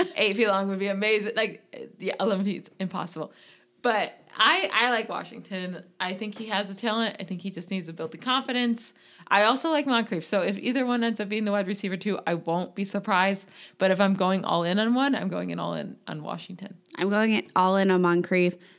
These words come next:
Speaker 1: I feel like you just can't count a year with Blake Bortles and Cody Kessler under center against him. Literally ranked, uh, among,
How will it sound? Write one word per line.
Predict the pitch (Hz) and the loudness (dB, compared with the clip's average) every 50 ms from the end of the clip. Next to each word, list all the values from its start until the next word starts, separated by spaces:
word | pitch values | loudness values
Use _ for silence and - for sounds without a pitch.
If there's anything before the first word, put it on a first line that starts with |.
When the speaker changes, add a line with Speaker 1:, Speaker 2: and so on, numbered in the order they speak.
| _ _ _ _ _ _ - _ - | _ _ _ _ _ _ -20 _ 0
Speaker 1:
I | - 202 208 | 2 2 4
feel | 196 226 233 262 | 4 4 4 4
like | 320 330 - - | 4 4 4 4
you | 233 220 | 2 4
just | 202 196 196 - | 4 2 0 0
can't | - - - 220 202 208 - - | -4 -2 2 2 2 2 2 -2
count | - - 196 185 185 185 - - | -2 0 2 4 4 4 4 4
a | 170 | 2
year | 180 170 175 190 180 180 175 | 2 2 0 0 2 2 4
with | 175 175 175 170 - | 4 2 2 0 0
Blake | 175 175 170 170 | 0 0 0 0
Bortles | - 160 165 165 165 165 160 165 165 165 - - | 0 0 2 2 2 2 2 0 0 -2 -2 -2
and | - 170 170 | 0 0 0
Cody | 170 - 180 165 165 | 0 0 2 2 2
Kessler | 165 - 170 160 160 - - 175 170 160 151 - - | 2 2 0 0 0 0 0 0 2 2 2 0 0
under | 147 170 175 175 175 175 | 0 0 2 0 0 0
center | - 175 170 165 165 165 160 | 0 0 2 2 2 2 2
against | - - 165 - 151 139 135 151 - - | 0 0 0 0 0 0 -2 -4 -4 -6
him. | - - - 170 - - _ _ _ _ _ _ _ _ - | -6 -4 -4 -6 -6 -8 _ _ _ _ _ _ _ _ 0
Literally | 190 196 220 226 240 247 262 269 277 277 254 | 2 4 4 6 4 4 4 4 2 4 4
ranked, | 214 180 180 190 190 185 185 - - - - | 4 4 4 4 2 0 -2 -6 -12 -12 -4
uh, | - 175 165 160 160 156 147 - - | 0 2 4 4 4 4 2 2 2
among, | 180 190 190 190 190 196 196 | 2 4 4 4 4 2 0